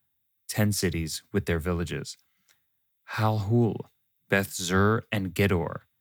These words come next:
and Marath, and Beth Anoth, and Eltekon, six cities with their villages.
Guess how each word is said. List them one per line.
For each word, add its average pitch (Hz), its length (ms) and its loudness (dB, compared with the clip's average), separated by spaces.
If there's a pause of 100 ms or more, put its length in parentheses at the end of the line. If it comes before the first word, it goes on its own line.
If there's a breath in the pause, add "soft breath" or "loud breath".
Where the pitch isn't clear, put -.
(320)
and 95 180 0
Marath, 95 760 2
and 98 300 -6
Beth 135 300 2 (120)
Anoth, 113 580 0 (460)
and 90 180 -2 (120)
Eltekon, 110 840 -2 (460)
six - 540 0
cities 104 540 2
with 98 260 0
their 95 140 2
villages. 90 640 -4